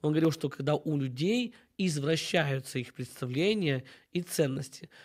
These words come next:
И можно начать очень хорошо, но со временем, пребывая там в нездоровой атмосфере общения,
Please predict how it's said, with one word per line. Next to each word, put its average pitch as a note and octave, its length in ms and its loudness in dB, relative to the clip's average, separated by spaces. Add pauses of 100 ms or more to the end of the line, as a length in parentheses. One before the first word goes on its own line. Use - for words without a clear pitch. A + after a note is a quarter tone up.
(160)
И D#3 60 2
можно E3 340 6
начать C#3 420 0
очень C#3+ 320 -4
хорошо, D#3 420 -2
но G#3+ 140 2
со - 160 -4
временем, D3+ 520 0 (260)
пребывая E3 560 4
там B2+ 320 -6
в B2 80 -10
нездоровой D#3+ 560 4
атмосфере C3+ 640 0
общения, C3 680 -4